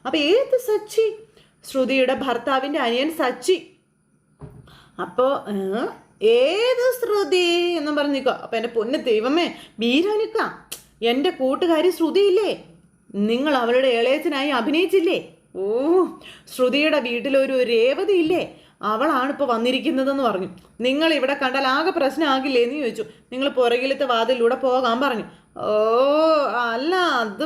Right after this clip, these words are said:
പിന്നെ ഞാൻ പോണോ?" "പോണം, പ്ലീസ് ഒന്ന് പോ" എന്നും പറഞ്ഞു ഓടിച്ചു വിടുക.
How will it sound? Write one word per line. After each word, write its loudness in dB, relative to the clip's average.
പിന്നെ 2
ഞാൻ 0
പോണോ?" -2
"പോണം, 2
പ്ലീസ് 0
ഒന്ന് -2
പോ" 0
എന്നും -2
പറഞ്ഞു -2
ഓടിച്ചു 0
വിടുക. 0